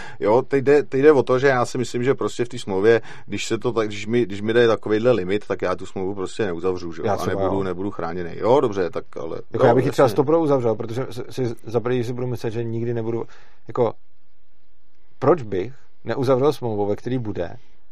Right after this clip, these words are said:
Speaker 2: že mi tam přijedou zadarmo, nebo zadarmo, za ten poplatek dvakrát,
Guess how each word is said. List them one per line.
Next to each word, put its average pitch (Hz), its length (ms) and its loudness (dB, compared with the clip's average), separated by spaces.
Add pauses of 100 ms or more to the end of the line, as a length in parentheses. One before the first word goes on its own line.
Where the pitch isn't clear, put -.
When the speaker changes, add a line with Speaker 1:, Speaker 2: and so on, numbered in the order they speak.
(140)
Speaker 2:
že 113 360 2 (100)
mi 113 100 -4
tam 139 140 2
přijedou 127 540 2 (420)
zadarmo, 123 640 0 (240)
nebo - 160 -8
zadarmo, 92 320 -8
za 98 100 -6
ten 120 120 2
poplatek 120 360 2
dvakrát, 98 440 -4